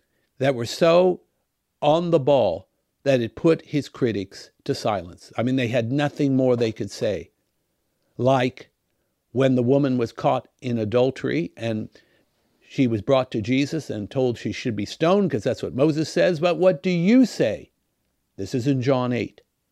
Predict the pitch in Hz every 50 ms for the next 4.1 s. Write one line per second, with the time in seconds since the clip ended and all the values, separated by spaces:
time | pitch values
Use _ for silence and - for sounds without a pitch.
0 | _ _ _ _ _ _ _ - 208 247 226 190 - 240 233 214 202 226 - -
1 | - 220 214 147 87 80 _ _ _ _ _ _ _ _ _ _ _ _ _ _
2 | _ _ _ _ _ _ _ _ 160 160 185 233 254 220 143 123 135 165 175 165
3 | 160 170 160 160 147 131 143 139 139 139 131 135 131 - - - - 175 208 247
4 | 262 269